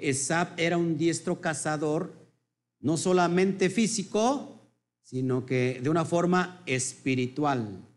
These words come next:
Vemos en, en el capítulo veinte, en el verso veintiocho del capítulo veinticinco del texto que estamos tratando. Shabbat Shalom, María Luisa Vázquez.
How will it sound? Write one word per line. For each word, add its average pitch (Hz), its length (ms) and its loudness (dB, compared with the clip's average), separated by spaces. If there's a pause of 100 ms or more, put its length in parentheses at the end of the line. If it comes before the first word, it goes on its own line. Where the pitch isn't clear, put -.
(480)
Vemos 247 380 2
en, 180 260 2
en 139 340 2
el 143 120 0
capítulo 196 520 0
veinte, 147 480 0
en 139 120 2
el 131 440 2
verso 202 300 -2
veintiocho 151 480 0
del 139 120 -2
capítulo 147 360 -4
veinticinco 127 500 -4
del 127 140 -2
texto 131 300 -8
que 127 80 -8
estamos 131 280 -4
tratando. 131 560 -6 (840)
Shabbat 131 240 -2
Shalom, 131 640 0
María 110 280 -2
Luisa 117 260 -6
Vázquez. 107 420 -8